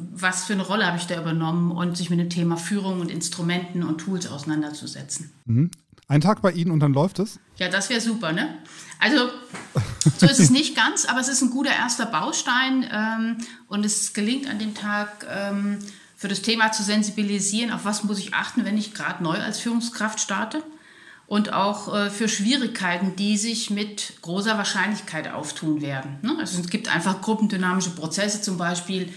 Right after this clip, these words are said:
Speaker 1: die werden kommen. Das ist einfach so. Und da ist halt die Frage,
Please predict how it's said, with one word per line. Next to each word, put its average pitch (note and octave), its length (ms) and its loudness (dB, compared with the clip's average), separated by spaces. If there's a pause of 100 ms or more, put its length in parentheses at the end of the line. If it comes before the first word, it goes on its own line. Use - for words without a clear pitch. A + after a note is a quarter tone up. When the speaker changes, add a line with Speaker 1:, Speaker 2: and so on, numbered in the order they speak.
(120)
Speaker 1:
die F3+ 120 0
werden F3 300 0
kommen. G#3 460 0 (180)
Das E3+ 140 -2
ist - 240 0
einfach D#3+ 300 -2
so. C#3+ 360 -4 (460)
Und F3+ 240 0
da F3 100 4
ist E3 140 2
halt F3 140 0
die F3+ 40 -2
Frage, F3 720 0